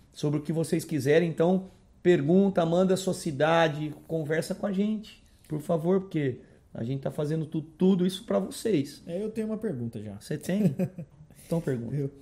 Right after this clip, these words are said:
Speaker 2: é, que que você acha que é a maior dificuldade de alguém que começa no mercado de lago assim?
Speaker 1: Maior dificuldade de alguém que tá começando no mercado de lagos? Saber vender. Saber se vender.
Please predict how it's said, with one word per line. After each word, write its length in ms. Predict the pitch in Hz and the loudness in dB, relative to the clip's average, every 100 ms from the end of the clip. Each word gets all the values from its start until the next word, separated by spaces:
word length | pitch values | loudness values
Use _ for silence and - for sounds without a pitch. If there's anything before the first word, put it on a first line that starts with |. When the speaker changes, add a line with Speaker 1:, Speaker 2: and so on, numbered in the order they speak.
| - - - - 120 | -20 -20 -20 -18 -8
Speaker 2:
é, 440 | - 123 120 113 - | -6 -4 -4 -6 -6
que 100 | 226 | -8
que 80 | 214 | -6
você 60 | |
acha 160 | 277 208 | -8 -6
que 80 | 202 | -6
é 20 | |
a 40 | |
maior 220 | 165 147 147 | -6 -4 -6
dificuldade 720 | 143 - 156 131 131 131 120 - | -8 -8 -6 -4 -4 -4 -8 -12
de 140 | 127 139 | -8 -4
alguém 300 | 131 123 123 | -4 -4 -6
que 100 | 127 | -6
começa 540 | 147 131 127 123 143 | -6 -4 -4 -6 -4
no 40 | |
mercado 380 | 131 127 120 117 | -4 -4 -6 -8
de 100 | 117 | -4
lago 300 | 117 107 104 | -4 -6 -8
assim? 300 | 107 - 107 110 _ _ _ _ _ _ _ _ _ _ _ _ _ _ _ _ _ _ _ | -10 -12 -16 -20 _ _ _ _ _ _ _ _ _ _ _ _ _ _ _ _ _ _ _
Speaker 1:
Maior 320 | - 127 135 160 | -8 -2 0 -2
dificuldade 640 | 151 165 143 135 156 160 | -4 -6 -6 -2 -2 -2
de 60 | 139 | -2
alguém 280 | 131 143 156 | -2 -4 -6
que 40 | |
tá 80 | 156 | -10
começando 520 | 147 147 139 156 160 | -8 -8 -8 -8 -6
no 80 | 151 | -6
mercado 360 | 147 139 147 147 | -8 -8 -8 -8
de 120 | 135 | -6
lagos? 600 | 127 113 107 113 - - _ _ _ _ - - - - - - | -6 -6 -8 -14 -20 -20 _ _ _ _ -20 -20 -20 -20 -20 -12
Saber 300 | - 135 151 | -6 -4 -4
vender. 460 | 160 135 117 120 - _ _ _ _ _ _ _ | -4 -2 -4 -4 -10 _ _ _ _ _ _ _
Saber 320 | - 120 143 | -10 -6 -6
se 160 | 139 165 | -6 -6
vender. 400 | 160 127 113 | -4 -6 -6